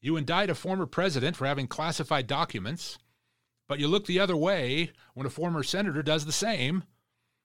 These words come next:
along with perpetual lies being exposed regularly." There can't be a different standard of justice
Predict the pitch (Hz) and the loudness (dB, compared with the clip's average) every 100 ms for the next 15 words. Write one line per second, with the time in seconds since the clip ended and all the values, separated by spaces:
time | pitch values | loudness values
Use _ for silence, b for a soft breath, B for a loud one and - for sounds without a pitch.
0 | - 120 180 196 202 170 143 - 113 - | -8 -2 0 2 2 0 -2 -6 -8 -4
1 | - - 165 143 135 131 127 127 - - | -2 -2 -2 0 2 2 0 -2 -6 -8
2 | 127 113 - - 113 107 - 98 104 90 | -6 -4 -6 -4 -4 -4 -6 -2 -4 -4
3 | 82 - _ _ _ _ _ _ _ _ | -16 -18 _ _ _ _ _ _ _ _
4 | _ _ _ _ _ _ _ _ - 214 | _ _ _ _ _ _ _ _ -4 -2
5 | 156 156 156 147 127 123 113 _ _ _ | -2 0 0 0 -2 -4 -6 _ _ _
6 | _ _ _ _ _ _ _ - _ 160 | _ _ _ _ _ _ _ -20 _ -6
7 | 180 180 170 - - - - 151 156 147 | -4 -2 -4 -6 -12 -10 -4 -2 0 0
8 | 135 110 101 143 131 - 113 107 - | 0 -4 -4 -2 -2 -2 -4 -4 -6